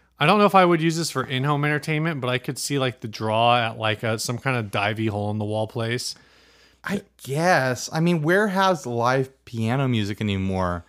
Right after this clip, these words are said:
Speaker 1: A lot of places.
Speaker 2: Really?
Speaker 1: I don't know. I know
Speaker 2: I
Speaker 1: s-,
Speaker 2: haven't been to any.
Speaker 1: I know San Diego has a couple of 'em.
Speaker 2: Well, they have, like, piano, like, dueling piano bars,
Speaker 1: Right.
Speaker 2: which is like a, like a show.
Speaker 1: Right.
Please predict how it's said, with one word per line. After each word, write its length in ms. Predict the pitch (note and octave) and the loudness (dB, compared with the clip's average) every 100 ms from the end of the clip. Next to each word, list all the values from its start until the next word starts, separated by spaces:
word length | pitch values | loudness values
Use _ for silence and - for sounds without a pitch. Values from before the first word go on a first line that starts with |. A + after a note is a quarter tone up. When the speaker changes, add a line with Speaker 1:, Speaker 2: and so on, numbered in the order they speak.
| _ - - | _ -20 -8
Speaker 1:
A 40 | |
lot 280 | A#2 A#2 D#3 | 0 2 2
of 80 | F3+ | 0
places. 540 | - A2+ - G2+ G#2 - _ _ | -2 -6 -6 -8 -10 -14 _ _
Speaker 2:
Really? 540 | - A#2 D3 G3 A3 A3 - - _ - | -6 -2 0 0 0 -2 -8 -20 _ -2
Speaker 1:
I 80 | |
don't 140 | A#2+ C#3+ | 0 2
know. 240 | G2 G2 | 0 0
I 120 | G#2+ | 2
know 100 | B2+ | 4
Speaker 2:
I 40 | D3+ | 4
Speaker 1:
s-, 100 | G3 | 4
Speaker 2:
haven't 140 | G3+ | 0
been 140 | B2+ A#2 | -2 -2
to 60 | |
any. 160 | G#2+ G#2 | -2 0
Speaker 1:
I 60 | C3+ | 2
know 100 | F3 | 2
San 220 | - F#3+ | 2 2
Diego 260 | C3+ C#3 E3 | 4 4 2
has 160 | C3 | 0
a 60 | A2+ | -2
couple 360 | - C3 C#3 | -2 -2 0
of 140 | A2 G#2+ | 0 0
'em. 240 | A#2+ C3 - - | -2 -4 -8 0
Speaker 2:
Well, 100 | G#3 | 2
they 120 | A3+ | 4
have, 220 | A3+ A3 | 4 4
like, 320 | G3 E3+ D3+ - _ _ _ | 4 2 0 -12 _ _ _
piano, 720 | - - C#3 C#3+ C#3 A#2+ A2 - - | -10 -2 2 2 2 0 -2 -8 -8
like, 300 | B2+ A#2 G#2 - - A#2 | 0 0 0 -8 -18 -10
dueling 360 | G#2+ B2 B2+ A2 | -2 0 2 0
piano 420 | G#2 G#2 G#2+ G2+ | -2 -2 0 -2
bars, 640 | E2+ G2 F#2 F2+ F2 F2 - | 0 2 2 0 -4 -8 0
Speaker 1:
Right. 200 | D#3 B2 | 2 4
Speaker 2:
which 100 | G2+ | 2
is 140 | G2+ | -2
like 200 | G#2 G2 | -2 -2
a, 100 | G2+ F2 _ _ _ _ | -4 -8 _ _ _ _
like 100 | G2 | -6
a 60 | F#2+ | -6
show. 640 | - - E3 A2+ E2+ D#2+ B2 _ | -4 0 2 2 0 -6 -14 _
Speaker 1:
Right. 420 | E3+ C#3+ A2+ F#2 | 0 4 4 2